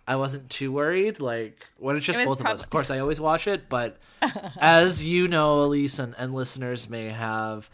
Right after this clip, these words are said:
Speaker 1: may have figured out by now, typically when we have a guest, I try to, like, you know, 'cause I get to talk to you all the time about Star Trek and our guests don't. So I, like, try to, like, minimize as much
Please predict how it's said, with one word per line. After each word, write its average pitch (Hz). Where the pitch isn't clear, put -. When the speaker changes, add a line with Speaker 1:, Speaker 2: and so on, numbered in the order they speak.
Speaker 1:
may 120
have 117
figured 117
out 113
by 113
now, 110
typically 170
when 147
we 127
have 120
a 117
guest, 104
I 104
try 104
to, 107
like, 107
you 175
know, 110
'cause 117
I 123
get 131
to 151
talk 151
to 185
you 180
all 190
the 214
time 285
about 156
Star 120
Trek 110
and 113
our 117
guests 120
don't. 95
So 101
I, 107
like, 107
try -
to, 113
like, 104
minimize 120
as -
much -